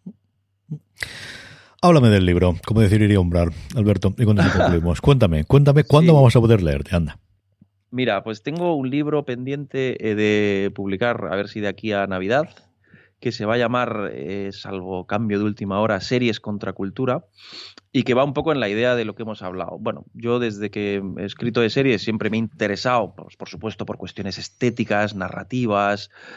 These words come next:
Speaker 2: eh, incluso por cuestiones industriales o institucionales de la televisión, pero también una de las cosas que me ha gustado ver de las series es, pues,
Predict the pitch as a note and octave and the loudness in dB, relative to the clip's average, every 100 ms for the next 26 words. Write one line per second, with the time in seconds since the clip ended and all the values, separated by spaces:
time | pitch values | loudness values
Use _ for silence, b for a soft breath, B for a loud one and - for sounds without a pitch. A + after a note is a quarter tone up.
0 | B B B A2 G2+ G2 G2 G2+ G2 F2 | B B B -4 0 0 -2 -4 -6 -8
1 | F#2 - - G2+ F#2+ F#2 D2 - D#3 C#3 | -10 -10 -6 -4 -4 -6 -6 -2 0 0
2 | G2 F#2+ G#2 G2+ G#2 A#2 A#2+ A#2+ B2 B2 | -2 -8 -12 -8 -6 -4 -6 -6 -6 -6
3 | D3+ D3+ b b b C3 B2 B2 C#3+ E3 | -6 -8 b b b -4 0 0 0 0
4 | D#3 D#3 D3 E3 D#3+ G#2 G#2 A#2+ A2+ C#3+ | -2 -2 -4 -4 -8 -8 -10 -10 -10 -6
5 | B2+ A2 A#2+ A#2+ A2+ C#3 C#3+ A#2+ C#3 - | -6 -6 -6 -8 -8 -10 -10 -10 -12 -12
6 | G2+ F#2+ - | -18 -16 -16